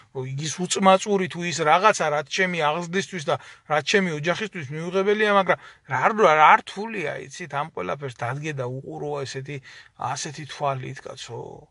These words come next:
ძალიან რთულია. თავის დროზე, ო, რუსთაველმა ვეფხისტყაოსანში ბოზ ბოზი დაარქვა და ზანგ ზანგი დაარქვა.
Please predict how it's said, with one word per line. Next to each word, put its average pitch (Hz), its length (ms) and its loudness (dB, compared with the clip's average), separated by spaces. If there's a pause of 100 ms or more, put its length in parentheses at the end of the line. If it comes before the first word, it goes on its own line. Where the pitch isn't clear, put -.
(360)
ძალიან 208 540 -4
რთულია. 180 560 -10 (260)
თავის 208 340 2
დროზე, 196 300 0 (360)
ო, 147 180 -6 (220)
რუსთაველმა 170 600 4
ვეფხისტყაოსანში 160 1120 0
ბოზ 180 440 8
ბოზი 160 400 -2
დაარქვა 208 460 4
და 262 120 4
ზანგ 175 400 8
ზანგი 156 400 -6
დაარქვა. 156 560 -2